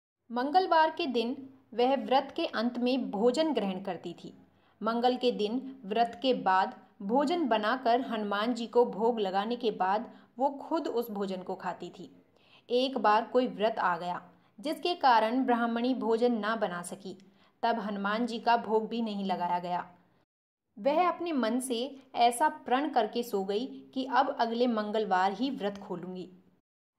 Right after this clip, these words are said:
लेकिन अगले मंगलवार से पहले ही उसे मूर्छा आ गई और वह बेहोश हो गई। तब हनुमान जी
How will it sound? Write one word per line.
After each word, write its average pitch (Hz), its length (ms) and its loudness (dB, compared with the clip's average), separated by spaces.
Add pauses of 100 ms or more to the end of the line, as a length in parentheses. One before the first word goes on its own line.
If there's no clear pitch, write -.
(160)
लेकिन 311 340 -2
अगले 262 340 0
मंगलवार 226 560 4
से 254 160 -6
पहले 202 360 0
ही 202 340 -2 (260)
उसे 269 260 -2
मूर्छा 233 480 0
आ 180 180 2
गई 175 200 -8 (420)
और 214 160 2
वह 226 140 0
बेहोश 214 520 2
हो 180 80 -4
गई। 175 240 -10 (640)
तब 320 180 2
हनुमान 240 580 0
जी 240 360 -6